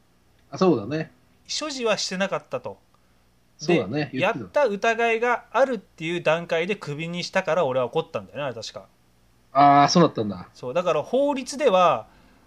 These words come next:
Speaker 1: うん。
Speaker 2: あの、いくらテストの結果が陽性でも、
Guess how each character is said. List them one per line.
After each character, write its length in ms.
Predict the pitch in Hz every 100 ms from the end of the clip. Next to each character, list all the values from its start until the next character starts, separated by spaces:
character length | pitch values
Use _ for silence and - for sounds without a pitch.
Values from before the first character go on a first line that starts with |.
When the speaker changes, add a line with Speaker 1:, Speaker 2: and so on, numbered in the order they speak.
| -
Speaker 1:
う 40 |
ん。 40 | 113
Speaker 2:
あ 120 | 127
の、 260 | 131 123 123 _
い 140 | 233 269
く 160 | 233
ら 340 | 185 156 135 127 _ - _ _ 190
テ 120 | 220
ス 120 | 208
ト 100 | 196
の 80 | 160
結 220 | - 139
果 120 | -
が 120 | 143 165
陽 200 | 143 147
性 220 | 151 143
で 100 | 143
も、 380 | 151 190 123